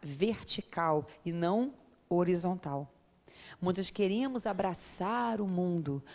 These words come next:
mas nós não primeiro nos, nos centramos no nosso próprio ser. Criamos as raízes. Uma árvore realmente pra ser forte, legal, o que que ela faz? As suas raízes são profundas.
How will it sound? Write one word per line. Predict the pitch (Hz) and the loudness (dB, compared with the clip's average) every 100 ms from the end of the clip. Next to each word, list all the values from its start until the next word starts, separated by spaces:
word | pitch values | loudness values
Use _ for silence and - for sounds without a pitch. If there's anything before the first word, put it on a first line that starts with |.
| - - | -10 -2
mas | 175 | 0
nós | 180 175 | 2 0
não | 202 | 0
primeiro | 214 208 190 208 226 202 | 0 2 4 6 6 4
nos, | 190 170 | -2 -6
nos | 190 175 | -4 -4
centramos | 180 165 190 214 208 175 - - - _ _ _ _ _ 160 | -4 -2 4 6 6 2 -4 -12 -20 _ _ _ _ _ -8
no | |
nosso | 156 180 233 247 196 | -4 0 0 0 -2
próprio | - 170 - | 4 2 2
ser. | 156 - 151 135 - _ _ - - | -4 -4 -4 -4 -12 _ _ -20 -18
Criamos | - 190 190 233 240 190 | -6 0 4 4 2 2
as | 180 | 0
raízes. | 160 156 160 156 139 131 - _ _ - - | 0 -2 0 -2 -4 -10 -12 _ _ -20 -14
Uma | 160 175 | -2 2
árvore | 170 240 233 202 | 2 2 0 2
realmente | 196 185 180 165 - | 2 2 0 -2 -2
pra | - | -6
ser | 160 - | -6 -8
forte, | 160 - 180 190 - - 151 - - - - | -10 0 2 2 0 -10 -10 -14 -20 -16 -4
legal, | 160 175 160 165 190 190 | 0 0 0 0 2 2
o | |
que | 214 | 0
que | 220 | -2
ela | 220 | -2
faz? | - 175 151 151 - - - | 0 0 0 0 -6 -18 -8
As | 151 | -6
suas | - 240 220 | -2 -2 0
raízes | 190 190 226 226 | 2 2 2 -2
são | - 214 | -2 0
profundas. | 214 196 - 190 190 160 139 | 0 -2 -4 -4 -2 -4 -6